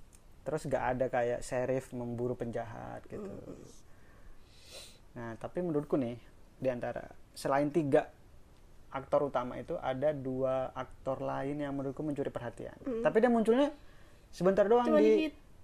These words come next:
Speaker 1: sepertiga akhir, ya kan?
Speaker 2: Mm.
Speaker 1: Si siapa?
Speaker 2: Jesse
Speaker 1: Brandon
Speaker 2: Plemons.
Speaker 1: Fraser.
Speaker 2: Sam-, Brandon Fraser tuh malah cuma, lah, tiba-tiba <laughs> ada nih orang, sampai itu kayak langsung menggebu-gebu-gebu,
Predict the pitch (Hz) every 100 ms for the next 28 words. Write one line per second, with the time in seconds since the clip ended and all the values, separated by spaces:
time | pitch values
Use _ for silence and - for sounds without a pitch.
0 | - - - 185 214 185 175 202 190 175
1 | 185 160 170 220 185 196 - 147 151 151
2 | 147 147 - - - - - - - -
3 | - - - - 151 190 214 - - -
4 | 233 247 254 - 143 143 - 143 131 -
5 | 117 117 - 247 233 240 - - 277 294
6 | 302 349 403 466 392 359 370 294 - -
7 | - - 311 285 277 285 285 302 - 605
8 | 466 330 - 403 294 285 302 302 277 302
9 | 302 285 - - - - - 277 330 269
10 | 254 240 247 254 233 262 262 254